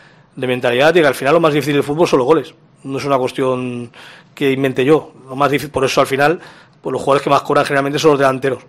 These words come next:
Entonces, al final es un tema de, bueno, de último pase, de acierto, de, sobre todo el otro día fue más en la segunda parte, y lo que tenemos que intentar nosotros como cuerpo técnico es que el equipo ju-,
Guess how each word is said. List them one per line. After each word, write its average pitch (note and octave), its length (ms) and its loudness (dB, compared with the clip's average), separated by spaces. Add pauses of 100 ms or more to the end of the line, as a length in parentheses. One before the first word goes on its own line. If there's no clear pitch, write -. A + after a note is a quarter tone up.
(220)
Entonces, B2+ 340 -8
al B2+ 80 -2
final C3+ 240 2
es C3+ 80 -2
un C3+ 160 -8
tema D3+ 240 2
de, C3 460 4 (400)
bueno, C#3 240 4
de C#3 180 2
último C#3 400 0
pase, F#3 320 4
de D#3+ 160 2
acierto, F#3+ 540 2
de, C3 540 -2 (520)
sobre C3+ 220 0
todo D#3 120 8
el D#3 60 8
otro D3+ 120 4
día D3 160 4
fue D3+ 200 2
más D3 180 2
en D3+ 40 0
la C3 40 -2
segunda C#3+ 220 0
parte, F3 340 2 (340)
y C3+ 180 -2
lo B2+ 120 0
que B2+ 80 -4
tenemos C3 180 -2
que D3 60 -6
intentar C3+ 200 -2
nosotros C#3+ 340 0
como B2+ 160 -4
cuerpo C3+ 240 2
técnico D3 220 0
es E3 80 2
que - 80 -8
el B2 60 -4
equipo C3 280 -2 (400)
ju-, - 140 -18